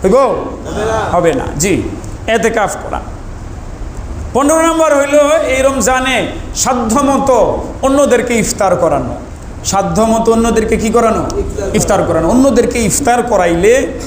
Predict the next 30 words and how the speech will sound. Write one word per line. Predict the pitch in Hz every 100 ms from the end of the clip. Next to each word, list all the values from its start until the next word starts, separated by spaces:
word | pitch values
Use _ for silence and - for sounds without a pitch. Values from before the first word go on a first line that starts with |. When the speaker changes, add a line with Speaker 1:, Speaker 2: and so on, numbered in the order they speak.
| - 180
Speaker 1:
নিজে | 202 254 254 240 -
কবুল | 254 294 311 330 311 294 302
রোজার | 208 214 214 214
সওয়াব | 196 208 185 135
পাওয়া | 170 151
যায়। | 131 123
সুবহানাল্লাহ | - 190 202 190 160 -
কোন। | 127 - -
আমার | 190 190
রোজা | 208 208
কবুল | 196 220 214
হয়েছে | 190 185
কিনা | 165 165
জানি | 165 160
না, | 156
ইফতার | 175 - 185
করানো | 170 160 151
সাধ্যমতো। | - 147 143 127 117 - - - - - - -
ষোলো | 220 254 269
নাম্বার, | 277 240 220 175 - - - - - - 220
অন্যান্য | 226 226 220 214 208 139
যাবতীয় | 214 214 247 240 247 240 220
গুনাহ | - 226 220
থেকে | 220 214 - 180 185
খুব | - 269 302
বাঁচা | - 220 - 196
থাকা, | - 135 139 -
খুব | 226 269
বাঁচা | 202 214 -
থাকা। | 180 151 135